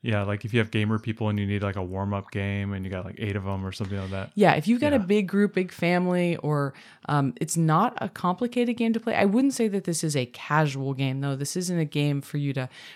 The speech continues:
Speaker 2: really, I mean, we've played it with your mom, but this isn't a typical play with grandma
Speaker 1: It's
Speaker 2: and
Speaker 1: not like
Speaker 2: grandpa
Speaker 1: a,
Speaker 2: type
Speaker 1: it's not
Speaker 2: game.
Speaker 1: like a Phase ten or something like
Speaker 2: No,
Speaker 1: that,
Speaker 2: it's
Speaker 1: no.
Speaker 2: not a simple one. Because of the scoring conditions, you really do have to think about,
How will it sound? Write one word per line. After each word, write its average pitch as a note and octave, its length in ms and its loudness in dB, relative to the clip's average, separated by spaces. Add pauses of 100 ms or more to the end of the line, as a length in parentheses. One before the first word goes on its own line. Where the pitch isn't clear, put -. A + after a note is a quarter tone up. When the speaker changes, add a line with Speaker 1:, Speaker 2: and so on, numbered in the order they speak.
(100)
Speaker 2:
really, D#3+ 380 4 (180)
I E3+ 40 0
mean, F3 100 4
we've G3 220 2
played E3+ 180 2
it E3 100 2
with D3 160 -2
your D3+ 100 0
mom, C#3+ 260 0
but E3+ 100 0
this A3 220 2
isn't A3 260 2
a E3 60 0
typical D#3 440 -4
play C#3+ 220 0
with C3 160 -2
grandma C3 220 -2
Speaker 1:
It's B2 60 0
Speaker 2:
and - 100 2
Speaker 1:
not D#3 60 8
like E3 80 6
Speaker 2:
grandpa C3 140 6
Speaker 1:
a, C3 40 2
Speaker 2:
type E3 100 4
Speaker 1:
it's D#3+ 80 2
not E3+ 60 2
Speaker 2:
game. E3 160 4
Speaker 1:
like A#2+ 100 4
a G#2+ 40 -2
Phase G2+ 460 0
ten G2 240 -4
or F#2 120 -6
something F#2+ 260 -8
like G2 160 -2
Speaker 2:
No, G#3+ 300 6
Speaker 1:
that, - 100 4
Speaker 2:
it's - 140 2
Speaker 1:
no. C4 80 6
Speaker 2:
not D4+ 100 4
a - 60 2
simple F3+ 320 0
one. D3 180 2
Because A3+ 480 -2
of A3 80 0
the E3 80 -2
scoring F3+ 400 0
conditions, C#3+ 580 -2
you D#3+ 120 0
really F3+ 240 2
do D#3 160 2
have D3+ 160 0
to C#3+ 80 -6
think D#3 260 -2
about, C3+ 400 0